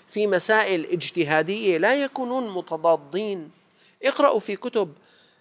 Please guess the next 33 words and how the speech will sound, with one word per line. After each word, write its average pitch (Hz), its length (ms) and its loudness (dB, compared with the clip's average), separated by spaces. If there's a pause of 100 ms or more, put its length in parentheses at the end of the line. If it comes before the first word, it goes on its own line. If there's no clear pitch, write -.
(120)
آه، 175 260 -2
في 208 180 4
كتب 302 360 2
عند 202 160 0
علماء 190 260 2
المسلمين 196 420 -2 (200)
هي 202 140 2
كتب 190 280 -2
الخلا-، 165 480 -2
الخلاف 165 420 -4
الفقهي. - 440 -18 (320)
اكتب-، 294 480 -4
آه، 175 220 6
اقرأوا 285 300 4
في 180 180 -4
كتب 202 340 -4 (440)
ال-، 175 300 2
ال-، 156 200 -2
المصادر 170 760 0
الفقهية، 147 680 -10
اقرأوا 226 340 2
عن 151 60 -2
سيدنا 160 320 -4
أبي 139 140 -8
حنيفة، 156 460 -6
عن 123 120 -4
الشافعي، 156 480 -4
عن 139 200 -6
مالك، 170 340 -4
عن 147 100 -8
أحمد 165 280 -10
بن 151 140 -14
حنبل. 165 300 -2